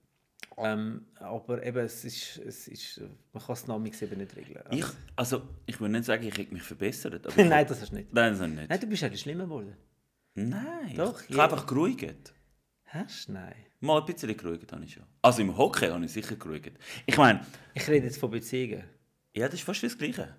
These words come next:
Speaker 1: Hockey und Beziehungen.
Speaker 2: Das ist
Speaker 1: Also
Speaker 2: die gleiche
Speaker 1: erklär mir,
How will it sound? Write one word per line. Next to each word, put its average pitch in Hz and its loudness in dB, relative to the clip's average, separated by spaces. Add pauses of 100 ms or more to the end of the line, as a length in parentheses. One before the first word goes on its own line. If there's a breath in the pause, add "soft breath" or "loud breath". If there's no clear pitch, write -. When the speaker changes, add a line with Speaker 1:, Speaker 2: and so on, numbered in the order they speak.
(220)
Speaker 1:
Hockey 165 2
und 139 -2
Beziehungen. 139 -4
Speaker 2:
Das 208 -8
ist - -8
Speaker 1:
Also 147 2
Speaker 2:
die - -2
gleiche 160 8
Speaker 1:
erklär 170 10
mir, 226 12